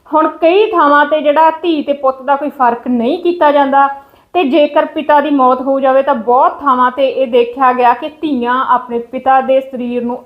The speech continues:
ਅਗਨੀ ਦਿੰਦੀਆਂ, ਆਪਣੇ ਮਾਂ-ਬਾਪ ਦੇ ਸਰੀਰ ਨੂੰ ਅਗਨੀ ਦਿੰਦੀਆਂ ਨਜ਼ਰ ਆਉਂਦੀਆਂ ਨੇ। ਪਰ ਕਈ ਥਾਵਾਂ ਤੇ ਇਹ ਰਿਵਾਜ ਹੀ ਹੁੰਦਾ। ਉੱਥੇ ਲੋਕ ਕਹਿੰਦੇ, ਇਹ ਕ-, ਘਟਨਾ ਮੱਧ ਪ੍ਰਦੇਸ਼ ਤੋਂ ਸਾਹਮਣੇ ਆਈ ਆ,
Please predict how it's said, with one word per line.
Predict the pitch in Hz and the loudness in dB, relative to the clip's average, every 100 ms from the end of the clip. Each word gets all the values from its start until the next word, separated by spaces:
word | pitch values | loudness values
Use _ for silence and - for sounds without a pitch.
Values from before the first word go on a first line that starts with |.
| 247 | -4
ਅਗਨੀ | 247 285 | -2 -2
ਦਿੰਦੀਆਂ, | 269 254 247 247 247 | -2 -2 0 2 2
ਆਪਣੇ | 233 240 233 | 0 0 -2
ਮਾਂ-ਬਾਪ | 233 220 220 226 220 | 2 2 2 0 0
ਦੇ | 214 233 | -4 -4
ਸਰੀਰ | 226 226 220 | -4 -10 -10
ਨੂੰ | 233 226 | -10 -10
ਅਗਨੀ | 220 220 | -8 -8
ਦਿੰਦੀਆਂ | 190 208 208 220 | -10 -14 -10 -4
ਨਜ਼ਰ | 220 220 262 | -2 2 2
ਆਉਂਦੀਆਂ | 254 240 240 233 | 0 -2 -4 -4
ਨੇ। | 226 - _ _ _ _ _ - | -6 -12 _ _ _ _ _ 0
ਪਰ | 339 339 320 311 - - | 2 2 -2 -4 -10 -4
ਕਈ | 359 415 | -2 0
ਥਾਵਾਂ | 381 370 359 | -2 -2 -2
ਤੇ | 349 349 | 0 0
ਇਹ | |
ਰਿਵਾਜ | 370 320 320 330 | 2 4 2 0
ਹੀ | 370 | -6
ਹੁੰਦਾ। | 359 311 311 | -4 0 0
ਉੱਥੇ | 311 320 - 370 | -2 -6 -6 -6
ਲੋਕ | 339 285 294 294 | -2 -2 -2 -4
ਕਹਿੰਦੇ, | 302 294 330 | -6 -6 -2
ਇਹ | 320 277 339 | 2 2 0
ਕ-, | - 277 277 | 0 0 0
ਘਟਨਾ | 302 254 247 | -2 0 0
ਮੱਧ | 254 254 | 0 0
ਪ੍ਰਦੇਸ਼ | 330 330 320 320 | -2 0 -2 -4
ਤੋਂ | 320 | -2
ਸਾਹਮਣੇ | 320 311 339 | -2 -2 -4
ਆਈ | 320 311 | -4 2
ਆ, | 311 | 2